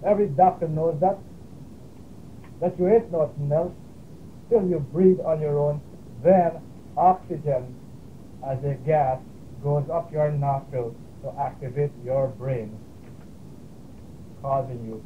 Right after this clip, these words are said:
to be conscious within your mechanism. Other than that, the mechanical movements of the so-called behavior of the child is the mother and the father's frustration working back through the elements in the shape of a fetus or an overgrown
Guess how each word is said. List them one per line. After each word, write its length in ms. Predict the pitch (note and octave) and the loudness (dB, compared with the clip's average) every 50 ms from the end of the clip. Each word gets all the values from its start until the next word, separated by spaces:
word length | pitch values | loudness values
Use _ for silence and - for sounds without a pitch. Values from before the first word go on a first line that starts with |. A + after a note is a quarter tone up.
| - - | -14 -16
to 40 | A#2 - | -16 -16
be 120 | A2 A2 - - - | -14 -16 -16 -12 -8
conscious 400 | C3 B2 A#2+ A2+ - A#2 A2 - - - A2+ | -8 -6 -6 -8 -10 -12 -12 -12 -12 -14 -16
within 280 | A2 - B2 A#2 A2+ | -16 -14 -12 -12 -12
your 100 | A2 G#2 | -10 -10
mechanism. 600 | G2 G2 F#2+ F#2 F#2+ G2 G2+ G2+ F#2 F#2+ G2 G2 - - - - - - - - - - - | -10 -12 -12 -12 -14 -14 -14 -14 -14 -14 -14 -16 -16 -16 -18 -18 -18 -18 -18 -18 -16 -12 -8
Other 320 | B2 B2+ B2+ B2+ C3 B2 A2 | -6 -6 -4 -4 -4 -4 -4
than 240 | A2 G#2+ G#2 G2+ G2 | -6 -8 -10 -10 -8
that, 180 | A2 A2+ G#2 - - - - - G2+ G2 F#3+ F#3 - - - - - A#2+ | -6 -6 -6 -6 -8 -14 -18 -16 -14 -12 -12 -12 -12 -14 -16 -16 -14 -14
the 60 | A2 G#2 G2+ A2 | -12 -12 -12 -12
mechanical 600 | A2+ - - E3 D#3 D3+ D3+ C#3+ C#3 D3 C3+ B2+ A#2 A2+ A#2 | -12 -12 -6 -4 -4 -4 -4 -4 -6 -6 -6 -6 -6 -8 -8
movements 380 | C3 C#3 C3 B2 B2+ B2 A#2 - A#2 | -6 -6 -6 -6 -8 -10 -12 -12 -14
of 80 | G#2+ G2+ | -14 -14
the 80 | A2 - - | -16 -16 -10
so-called 540 | C3 B2+ B2 B2 B2 C#3 C3+ B2+ A#2+ G#2 - | -8 -6 -6 -6 -6 -6 -4 -4 -4 -4 -6
behavior 520 | A2+ G#2+ G#2 B2 C#3+ C#3+ B2+ - A#2 A2+ G#2+ G#2+ | -12 -12 -8 -4 -2 -2 -2 -4 -8 -12 -12 -12
of 120 | G#2+ G2 G2 | -14 -14 -14
the 80 | - - - | -16 -12 -8
child 300 | B2+ A#2 A2+ A2+ A2+ A#2 - - - - - - B2 | -6 -6 -6 -6 -8 -10 -16 -18 -18 -18 -16 -14 -14
is 80 | A#2 - A2 | -14 -12 -12
the 60 | A2+ | -12
mother 300 | A2+ A#2+ C3 C3+ C3 C3 | -8 -6 -4 -4 -4 -4
and 120 | A2+ A2 A2+ | -6 -8 -10
the 80 | G#2+ - | -10 -6
father's 300 | B2 A#2 A#2 B2 A#2+ - - - | -6 -6 -6 -6 -10 -12 -12 -10
frustration 640 | A2+ G#2+ - - - - B2 A#2+ A2+ A2+ A2+ A2 - - - - - - | -10 -10 -10 -12 -12 -10 -10 -10 -10 -12 -14 -14 -14 -16 -18 -18 -14 -8
working 380 | A2+ B2 A#2+ G#2+ - A#2 A2+ A2+ G2+ G2+ | -4 -4 -4 -4 -6 -10 -12 -10 -6 -4
back 160 | A#2+ B2 - - - - | -6 -6 -6 -8 -14 -14
through 160 | B2 A2+ G#2 - - - - - - - - - - A2+ A#2 | -14 -14 -14 -16 -16 -16 -18 -18 -16 -16 -16 -16 -14 -12 -12
the 80 | A2+ G#2 - - - - C3+ | -12 -12 -12 -14 -10 -8 -6
elements 440 | B2+ B2+ A#2 A2+ A2+ A2 G#2 G2+ - - - - A#2+ A#2 | -6 -6 -6 -8 -10 -10 -12 -12 -14 -16 -16 -16 -14 -14
in 80 | A2+ | -12
the 120 | A2+ A2 G#2+ - C3+ | -12 -12 -12 -10 -10
shape 160 | B2+ B2 - | -10 -10 -12
of 80 | A2 G2 | -14 -14
a 60 | G#2 - - | -16 -16 -14
fetus 300 | - B2 - - A2+ - - - - - - - - - - - | -16 -16 -14 -14 -16 -16 -16 -16 -18 -18 -18 -18 -18 -18 -16 -14
or 240 | A2 A2 A2+ A2+ G#2 - - - - - | -12 -12 -10 -12 -12 -14 -16 -18 -18 -16
an 60 | A2+ A2 G#2+ | -14 -12 -12
overgrown 440 | F#2+ F#2+ - - - A2 A2 A2 | -12 -12 -14 -14 -12 -10 -10 -10